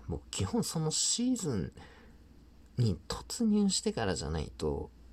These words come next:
服買えないんですよ。だから今年の夏もですね、もう本格的に、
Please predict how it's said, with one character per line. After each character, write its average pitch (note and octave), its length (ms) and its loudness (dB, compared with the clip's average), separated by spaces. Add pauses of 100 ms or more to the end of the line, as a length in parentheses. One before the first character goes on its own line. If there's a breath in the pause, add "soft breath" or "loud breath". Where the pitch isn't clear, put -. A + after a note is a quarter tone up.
(500)
服 - 260 -4
買 A#2 440 0
え A2+ 40 0
な G#2+ 140 -2
い G2+ 60 0
ん F2 100 0
で D#2+ 100 -2
す - 140 -6
よ。 - 140 -10 (260)
だ - 80 -4
か - 80 -8
ら - 120 -12
今 - 180 -12
年 - 260 -2
の F3 80 0
夏 D#3 360 -2
も A#2 120 0
で D#2+ 80 -2
す - 140 -10
ね、 A#1 180 -10 (480 loud breath)
も G2+ 80 0
う - 60 -2
本 - 420 -8 (140)
格 - 260 -8
的 - 380 -8
に、 D3+ 480 0